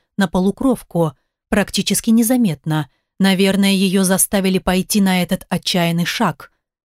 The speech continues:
Пообещали золотые горы, признание, безбедное будущее или выгодный брак. Вряд ли запугали. Месть обиженного некроманта —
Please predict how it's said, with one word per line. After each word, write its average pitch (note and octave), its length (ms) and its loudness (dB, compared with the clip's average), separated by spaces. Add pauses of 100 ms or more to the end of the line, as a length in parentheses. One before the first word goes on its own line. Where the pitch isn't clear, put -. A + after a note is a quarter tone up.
(260)
Пообещали C#4+ 540 0
золотые F3+ 460 0
горы, C#4 440 2 (260)
признание, B3+ 760 2 (320)
безбедное A3+ 680 2
будущее B3 580 2
или D4 400 0
выгодный A3+ 580 2
брак. E3+ 520 -4 (440)
Вряд A3 340 0
ли A3+ 80 2
запугали. E3 720 -2 (320)
Месть F#3 480 0
обиженного F3 560 0
некроманта — F3 840 0